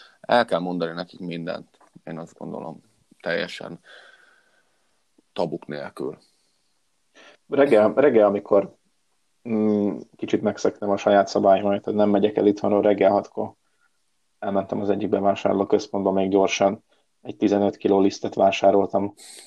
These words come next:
Speaker 2: Nem, nem,
Speaker 1: Tényleg?
Speaker 2: nem, ö, pelenkát, dehogy is, ugyan már, zárófeltöltéstől nem félek, pelenkát kellett venni a kislányomnak, mert abból már csak két-három napra elegendő volt, abból,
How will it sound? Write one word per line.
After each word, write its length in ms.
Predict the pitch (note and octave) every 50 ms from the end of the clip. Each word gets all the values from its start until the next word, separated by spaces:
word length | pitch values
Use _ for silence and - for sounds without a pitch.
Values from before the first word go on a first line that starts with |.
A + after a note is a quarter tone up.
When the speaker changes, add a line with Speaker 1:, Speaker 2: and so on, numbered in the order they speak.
| _ - _ _ _ _ _ _ _ _ _
Speaker 2:
Nem, 260 | - A2 A2 A2 G#2
nem, 100 | G2+ G2
Speaker 1:
Tényleg? 280 | A2 G#2 A#2+ A#2 G#2+
Speaker 2:
nem, 380 | G#2 G#2+ A2+ A2 G#2+ G#2+ G#2 G#2
ö, 280 | G2 G#2+ G#2 G#2 F#2 -
pelenkát, 640 | - B2 A2 G#2+ G#2 G2+ G2 G2+ F#2+ - - -
dehogy 320 | - C3 D3 E3 E3+ C#3 G#2+
is, 280 | G#2+ G#2 - - - _
ugyan 280 | - G#2+ A2 B2 A#2 G2+ G#2
már, 180 | G2+ G2 F2+ - - - - - - - - -
zárófeltöltéstől 1120 | - F2 A2 A#2 A#2 A#2 A2+ A2 - G2+ F#2+ G#2+ - G2 F#2 - G#2 F#2+ - - G2+ G2 F#2+
nem 180 | F#2+ G2+ G#2 G2+
félek, 340 | G2+ - G2+ G2+ G2 - -
pelenkát 440 | - A#2+ A#2 G#2 G2 F#2 - F#2+ -
kellett 320 | - - G#2+ G2 G2 -
venni 260 | - G2+ F#2+ G2 F#2+
a 140 | F#2+ F#2+ - _
kislányomnak, 640 | - G#2 - - G2+ G2 G2 G2 F#2+ F#2+ F#2+ F#2+ -
mert 140 | - F#2+ F#2+
abból 600 | F#2 F#2 F#2 G2+ G2+ F#2+ G2 F#2+ - - - - _ _ - _ -
már 140 | E2+ F#2+ -
csak 160 | - - F#2
két-három 480 | - - G2+ G2+ - G2+ G2 G2 G2 G#2
napra 280 | G#2+ G2+ - - G#2+
elegendő 480 | G#2 G#2 G#2 G#2 G#2 G#2+ G#2 G2 G#2 G2
volt, 240 | G2 G2+ G2 F2+ - _
abból, 420 | - A2+ G#2+ F#2+ G2 G2 F#2 F2+